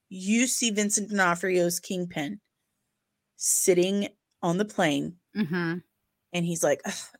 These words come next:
Speaker 1: oh my God, I've had a hard day. Woo! Kids, am I right?" And he hears the news going on, like, "Is there anyone else who's actually going to run for mayor who can,"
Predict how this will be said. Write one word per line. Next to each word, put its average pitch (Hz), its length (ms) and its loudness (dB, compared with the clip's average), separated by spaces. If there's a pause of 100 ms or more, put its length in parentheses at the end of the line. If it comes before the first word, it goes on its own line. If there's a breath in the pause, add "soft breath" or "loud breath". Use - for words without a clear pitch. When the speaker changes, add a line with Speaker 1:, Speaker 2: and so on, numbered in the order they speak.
Speaker 1:
oh 220 80 4
my 208 100 4
God, 156 400 6 (400)
I've 180 280 10
had 156 180 4
a 151 60 -2
hard 151 280 -2
day. 160 320 0 (560)
Woo! 415 760 12 (180)
Kids, 180 520 4
am 170 120 0
I 175 80 -2
right?" 202 320 8 (960 soft breath)
And 202 520 4 (460)
he 214 280 -6
hears 269 560 0
the 214 120 2
news 214 400 2
going 156 320 4
on, 156 240 -2
like, 160 300 -2
"Is 254 200 2
there 311 200 4
anyone 294 460 4
else 311 280 4
who's 180 160 0
actually 262 380 2
going 262 220 4
to 294 80 2
run 320 240 6
for 330 160 -2
mayor 277 440 6
who 214 200 -4
can," 220 360 -2